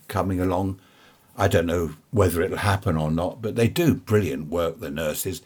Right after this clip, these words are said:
I don't know what they earn. I don't know what their salary is. But it's all such a shame, isn't it? Everything has gone so very wrong. People can't even find a, an N H S dentist these days. A lot of people are having to go for private operations and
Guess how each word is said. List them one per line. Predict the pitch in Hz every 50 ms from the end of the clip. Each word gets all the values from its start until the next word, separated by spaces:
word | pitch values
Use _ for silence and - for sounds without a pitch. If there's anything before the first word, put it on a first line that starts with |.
| - - -
I | - 113
don't | 113 151 104
know | 87
what | 90 95 104 -
they | 87 85 92
earn. | 107 98 73 65 - - 87
I | 92 101
don't | 82 101 85
know | 87 85
what | 82 - 87
their | 87 80
salary | - - - 95 92 92 90 85 87 101 104
is. | 85 69 - - - - _ _ _ _ _ _ -
But | 127 120
it's | 104 123 143
all | 160 147 123
such | - - 123 107 - -
a | 104
shame, | - - - 127 117 98 90 101
isn't | 107 98 92 82 80
it? | 82
Everything | - 117 123 127 143 135
has | 127 110 -
gone | - 123 113 113 104
so | - - 113 110 101
very | 92 110 110 117 120 104
wrong. | 82 80 98 104 104 101 85 76 69 67 67 - - _ _ _ _ _ _ _
People | - 113 101 98 92
can't | - - 110 98 95 92
even | 104 98 87 87 80
find | 78 - 98 95 104 110 101 -
a, | 73 73 80 78 85
an | 90 76
N | 85 87 90 78
H | 80 101 - - - - - -
S | - 92 87 - -
dentist | - - - 85 90 87 - 95 85 - - -
these | 92 90 90 82 78
days. | - - 87 90 101 98 92 - - - _ - - - - - - -
A |
lot | 87 92 92 98
of | 95 -
people | 113 107 104 101 95 87 90
are | 87
having | 80 92 98 92 90 85
to | 82 82
go | - 92 92 90
for | 82 - 98 82 80 - - _ _ _ _ _ -
private | - 110 107 107 117 104 78 76 82 - - - - - _ _ -
operations | 98 90 - - 101 92 87 85 80 - 101 90 90 90 87 -
and | - 82 82 82 82 85 82 76 -